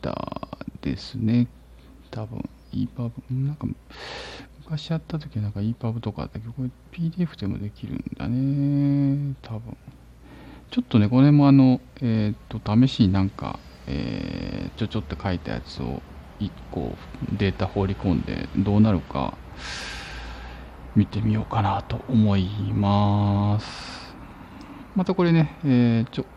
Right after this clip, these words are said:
こちょこちょね、試していきたいと思うんで、えー、またね、まあ、か-、なんか進んでったら、進んでったら、あの、なんか書こうかなと。<laughs>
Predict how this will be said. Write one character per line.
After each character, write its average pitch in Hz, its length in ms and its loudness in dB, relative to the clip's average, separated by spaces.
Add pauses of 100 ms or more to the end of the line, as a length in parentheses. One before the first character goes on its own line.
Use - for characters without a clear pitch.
(140)
こ 143 80 -2
ち 120 60 -2
ょ 98 40 0
こ 85 60 -2
ち - 80 -12
ょ - 40 -10
ね、 85 260 0
試 92 180 4
し - 60 -8
て - 80 -14
い - 60 -8
き - 80 -16
た 95 120 -2
い 78 60 -2
と - 160 -6
思 - 160 -2
う - 20 -2
ん - 60 0
で、 - 160 -2 (840)
え - 60 -10
ー、 52 100 -6
ま - 80 -8
た 90 160 -2
ね、 95 180 6 (380)
ま 98 80 -2
あ、 - 20 -6
か-、 - 160 -6 (400)
な 98 140 0
ん 87 80 -2
か - 200 -6
進 - 340 2
ん - 20 8
で 110 80 2
っ 110 40 2
た - 200 0
ら、 - 120 -2 (1000)
進 107 340 2
ん 110 40 8
で 139 80 4
っ - 20 -8
た - 160 -4
ら、 80 200 -4
あ 85 40 0
の、 78 120 0 (200)
な 85 100 2
ん 82 40 -2
か - 100 -10 (340)
書 101 80 0
こ 92 120 -12
う - 40 -14
か 90 80 2
な 85 120 2
と。 - 120 -2
<laughs> - 100 2